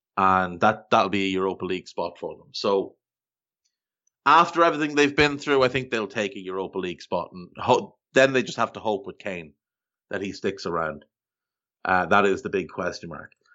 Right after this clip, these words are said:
Gonna skip the next game and jump to the last game, and then we'll work back to the other one. Uh, Everton nil, Sheffield United one. An embarrassing result for Everton. An embarrassing performance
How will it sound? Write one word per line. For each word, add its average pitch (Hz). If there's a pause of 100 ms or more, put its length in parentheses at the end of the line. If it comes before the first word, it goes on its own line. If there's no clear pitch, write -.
(120)
Gonna 151
skip 202
the 214
next 151
game 120
and 104
jump 147
to 131
the 120
last 117
game, 104
and 101
then 104
we'll 101
work 98
back 98
to -
the 95
other 92
one. 87 (760)
Uh, 107
Everton 151
nil, 117 (320)
Sheffield 135
United 110
one. 98 (1200)
An 120
embarrassing 123 (720)
result 107
for -
Everton. 95 (400)
An 104
embarrassing 117
performance 120